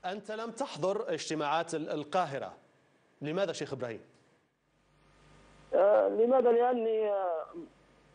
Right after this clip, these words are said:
Speaker 2: منذ سنوات ونحن في هذا العبث،
Speaker 1: مم.
Speaker 2: العبث اللي هو الجري وراء السراب. من، آه، من، من غدامس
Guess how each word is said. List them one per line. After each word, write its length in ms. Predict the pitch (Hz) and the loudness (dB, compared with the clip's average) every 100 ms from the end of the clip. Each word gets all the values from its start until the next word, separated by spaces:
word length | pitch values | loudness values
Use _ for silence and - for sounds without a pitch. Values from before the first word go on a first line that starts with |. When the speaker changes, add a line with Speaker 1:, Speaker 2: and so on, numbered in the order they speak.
| - | -8
Speaker 2:
منذ 420 | 202 233 190 - | -4 0 0 0
سنوات 420 | 190 196 240 214 | 2 2 2 0
ونحن 640 | 202 220 - 196 190 180 - | 2 2 0 0 0 0 -2
في 100 | 185 | 2
هذا 180 | 180 175 | 2 2
العبث، 300 | 131 110 107 - - _ | 0 -2 -6 -8 -20 _
Speaker 1:
مم. 60 | 143 | -2
Speaker 2:
العبث 300 | 175 180 175 | 0 0 -2
اللي 120 | 170 | 0
هو 240 | 185 170 160 | 2 2 2
الجري 340 | 151 147 165 | 0 0 2
وراء 320 | 156 165 - | 2 0 -2
السراب. 280 | - 143 113 - - - _ _ | 0 0 0 -6 -18 -20 _ _
من، 320 | 151 190 180 170 | -2 0 2 2
آه، 360 | 160 151 147 | 4 4 2
من، 320 | 143 160 151 | 2 0 2
من 120 | 151 143 | 0 0
غدامس 420 | 143 202 202 | 0 0 0